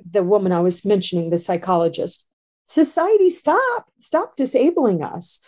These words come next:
We're not broken. We're humans. And there's such beauty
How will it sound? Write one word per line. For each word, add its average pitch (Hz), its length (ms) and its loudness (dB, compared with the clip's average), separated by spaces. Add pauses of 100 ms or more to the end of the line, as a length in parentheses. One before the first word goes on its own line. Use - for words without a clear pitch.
(160)
We're 339 240 6
not 381 240 -2
broken. 339 560 -4 (260)
We're 403 320 4
humans. - 800 -2 (260)
And 254 240 2
there's 269 400 2
such 294 280 -2
beauty 208 720 2